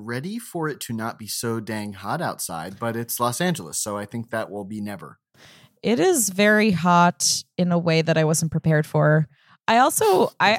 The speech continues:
Speaker 2: I thought that I invented the idea of, um, well, you know, some places the sun is closer to the earth.
Speaker 1: <laughs>
Speaker 2: Um, so it's hotter there, and that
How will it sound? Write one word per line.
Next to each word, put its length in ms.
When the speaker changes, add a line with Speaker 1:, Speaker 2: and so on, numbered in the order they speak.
Speaker 2:
I 140
thought 240
that 100
I 80
invented 560
the 120
idea 500
of, 500
um, 460
well, 300
you 160
know, 160
some 300
places 380
the 100
sun 280
is 140
closer 380
to 100
the 180
earth. 540
Speaker 1:
<laughs> 720
Speaker 2:
Um, 280
so 140
it's 140
hotter 300
there, 320
and 240
that 340